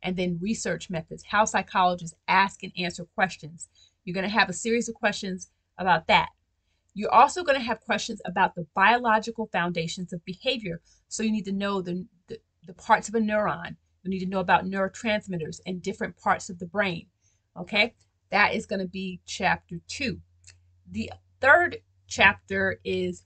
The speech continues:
human growth and development with, or developmental psych. And these will be questions about prenatal development, early childhood, late adulthood, Erickson's theory, things like that. Okay.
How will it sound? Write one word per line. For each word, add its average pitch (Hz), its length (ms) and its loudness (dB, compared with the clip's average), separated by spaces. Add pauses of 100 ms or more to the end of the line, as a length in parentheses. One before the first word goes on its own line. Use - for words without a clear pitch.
(140)
human 277 300 -4
growth 214 240 2
and 226 100 -4
development 196 560 0
with, 180 200 -8
or 185 320 -2
developmental 180 480 -2
psych. 247 340 2 (300)
And 262 100 -4
these 285 240 -4
will 240 120 -4
be 220 120 -2
questions 214 500 -2
about 175 540 0 (300)
prenatal 208 480 -2
development, 185 720 -2
early 196 240 -4
childhood, 180 600 -2
late 175 220 -4
adulthood, 180 720 -4 (480)
Erickson's 196 580 -2
theory, 185 540 -6 (260)
things - 220 -6
like 233 220 6
that. 165 200 -2 (580)
Okay. 233 320 2